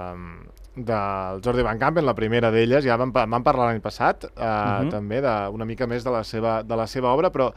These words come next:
Speaker 1: què en diem d'aquest? Què en podem dir d'aquest Invasió subtil i altres contes?
Speaker 2: Què
Speaker 1: Més en
Speaker 2: podem dir
Speaker 1: concret.
Speaker 2: d'Invasió subtil i altres contes? A veure, jo, més que dir-vos, eh, com és el llibre, jo el que us vull dir és que us trobareu en el llibre. A veure, mira, us trobareu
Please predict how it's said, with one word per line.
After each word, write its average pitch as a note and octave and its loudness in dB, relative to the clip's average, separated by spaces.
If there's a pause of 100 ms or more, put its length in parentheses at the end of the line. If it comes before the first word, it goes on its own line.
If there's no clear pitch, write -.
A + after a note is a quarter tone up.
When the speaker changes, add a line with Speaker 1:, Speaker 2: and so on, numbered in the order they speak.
(320)
Speaker 1:
què F3 0
en G#3 0
diem D#3 2
d'aquest? G#2+ -2
Què C#3 -6
en D#3 -6
podem E3+ -2
dir C3+ -2
d'aquest G#2+ -4
Invasió G2+ -6
subtil G2+ -10
i F#2+ -8
altres F#2 -8
contes? F2+ -6
Speaker 2:
Què D3+ -4
Speaker 1:
Més E3+ 0
en F3 2
Speaker 2:
podem D3+ 0
dir D#3+ 2
Speaker 1:
concret. F3+ 2
Speaker 2:
d'Invasió C#3 -2
subtil B2+ -4
i D#3 2
altres A2+ -4
contes? G#2 -6
A A#2+ 0
veure, A2+ -2
jo, D3+ 0
més G3 -4
que C3+ -6
dir-vos, B2+ -4
eh, G#2+ -4 (1000)
com D3+ 0
és C3+ 2
el A#2 0
llibre, B2 0
jo A#2+ 0
el A#2+ -6
que F3 -6
us C#3 -4
vull A2+ 0
dir C#3 -2
és - -6
que - -6
us - -8
trobareu F#2 -4
en F2 -10
el F2 -10
llibre. F2+ -10
A A2+ -4
veure, G2 -2
mira, G2+ -4
us C#3+ -6
trobareu F3 0